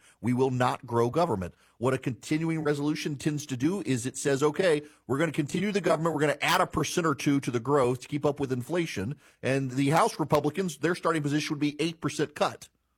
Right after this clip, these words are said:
They wouldn't get it. So the change in position would be, "Okay, no cuts, but no growth either. This is zero. The continuing resolution is going to be exactly what it's been.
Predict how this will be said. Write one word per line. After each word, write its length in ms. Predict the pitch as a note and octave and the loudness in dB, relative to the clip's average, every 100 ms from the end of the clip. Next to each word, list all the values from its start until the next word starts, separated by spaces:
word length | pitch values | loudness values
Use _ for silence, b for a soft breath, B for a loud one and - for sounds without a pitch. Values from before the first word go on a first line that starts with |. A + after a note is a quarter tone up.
| _ | _
They 140 | A#2+ | -2
wouldn't 260 | B2 C#3+ C3+ | 0 -2 0
get 160 | D3 G3+ | 2 2
it. 220 | - - _ _ | 0 -8 _ _
So 320 | - D3+ D3 C#3+ | -2 4 4 4
the 220 | C#3+ C#3+ | 0 -2
change 320 | - F#3+ E3 | 0 0 0
in 80 | D#3+ | -2
position 280 | D3 E3 F3 | 0 0 0
would 100 | E3 | -2
be, 120 | F3 | 0
"Okay, 460 | C#3+ G3 G3 D#3+ b b b | 2 4 2 2 b b b
no 280 | G#2 D3 G3+ | 2 4 4
cuts, 420 | - G#3 A3+ - | 4 2 2 -2
but 180 | B2 C3+ | 0 2
no 140 | C#3+ | 2
growth 380 | F3 D3 G#3+ F#3+ | 2 4 2 2
either. 260 | G#3 D3+ G#2 | 0 0 0
This 180 | C#3+ D3 | -2 -4
is 80 | |
zero. 520 | C3 A#2 F#3 B2+ G2 F2+ | -2 0 2 4 2 0
The 80 | |
continuing 400 | G#2 A#2 C#3+ D#3 | -4 -2 0 0
resolution 520 | D3 D3 C#3 E3+ - F3 | 0 0 0 -4 -4 -6
is 120 | G#2 | -4
going 220 | C3 B2+ | -2 -2
to 60 | A#2 | -2
be 280 | B2+ C#3 C#3 | -4 -4 -6
exactly 540 | G#2 G#2 B2 - C#3+ | -6 -4 -4 -4 -2
what 160 | B2+ A#2+ | -2 -2
it's 160 | A#2 | -6
been. 440 | E2 G#2 F#2+ E3 | -6 -4 -2 -4